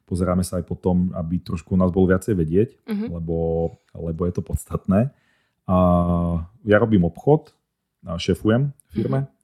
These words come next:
Speaker 1: som zakladateľ a baví ma robiť obchod, baví ma hlavne stretávať sa s tými klientami alebo s tými zákazníkmi, lebo viem naozaj, čo potrebujú, čo
Speaker 2: Mhm.
Speaker 1: chcú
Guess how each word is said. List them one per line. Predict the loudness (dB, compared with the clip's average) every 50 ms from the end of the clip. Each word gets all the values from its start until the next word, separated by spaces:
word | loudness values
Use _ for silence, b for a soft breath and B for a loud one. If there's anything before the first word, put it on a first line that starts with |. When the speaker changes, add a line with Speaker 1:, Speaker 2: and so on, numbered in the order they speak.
| _ _ _
Speaker 1:
som | _ -8 -6 -4
zakladateľ | -4 -2 -2 0 0 0 0 0 -2 -2 0 -2 -4 -8 _ _ _ _ _ _ _ _ _ -4
a | -2 0 0
baví | 2 2 4
ma | 4 4 4
robiť | 2 2 0 0 -2
obchod, | -2 -2 -2 -2 -2 -2
baví | -2 -2 0 0
ma | 0 2 0 -2 -4 -6
hlavne | -6 -2 -2 0 -2
stretávať | 0 0 0 2 4 2 2 2 0
sa | -6
s | -6
tými | -4 -4 -4
klientami | -2 -2 0 0 0 0 -2 -2 -2 -2 -2 -2 -4 -6 _ _
alebo | -20 -14 -12 -10 -10 -10
s | -10 -8
tými | -6 -4 -4
zákazníkmi, | -4 -4 -8 -8 -8 -6 -4 -4 -4 -4 -4 -4 -4
lebo | -2 -2 -4 -2 -2 -2 -2
viem | 0 2 2 4 4 2 0 -2 -4 -6
naozaj, | -2 0 0 0 0 -2 -4
čo | -6 -6
potrebujú, | -6 -4 -4 -4 -4 -2 0 -2 -2
čo | -2 -4
Speaker 2:
Mhm. | -6 -6
Speaker 1:
chcú | -4 0 2